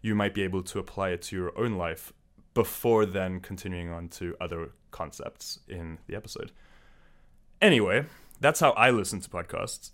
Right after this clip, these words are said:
and it's just one way for you to enjoy this one. And if you want to blast through each episode in one sitting, that's cool too. Okay, a quick word on me before I introduce someone far more interesting. Interesting. God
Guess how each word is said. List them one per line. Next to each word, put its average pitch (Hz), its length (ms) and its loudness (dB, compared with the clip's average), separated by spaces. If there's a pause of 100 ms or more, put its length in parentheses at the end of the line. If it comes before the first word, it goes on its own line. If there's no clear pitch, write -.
and 98 260 -2
it's 95 220 -8
just 95 180 -8
one 143 240 0
way 104 380 2
for - 160 -12
you 110 160 -4
to - 140 -10
enjoy 90 260 -4
this 165 160 -10
one. - 140 -12 (600)
And 98 240 -2
if 95 120 -10
you 104 80 -2
want 95 140 -4
to 92 60 -14
blast 95 300 -4
through 98 140 -4
each 92 200 -6
episode 101 360 -2
in 95 80 -4
one 104 160 -2
sitting, 131 340 -2 (420)
that's 87 300 -6
cool 117 220 -6
too. - 180 -8 (1040)
Okay, 117 340 4 (640)
a 117 60 -4
quick 214 220 2
word 208 180 10
on 180 140 8
me 143 280 4 (340)
before 127 340 2
I 120 40 4
introduce 117 380 0
someone 107 600 0 (160)
far 120 400 4
more 110 160 4
interesting. 90 520 -8 (480)
Interesting. - 760 -8 (800)
God - 260 -10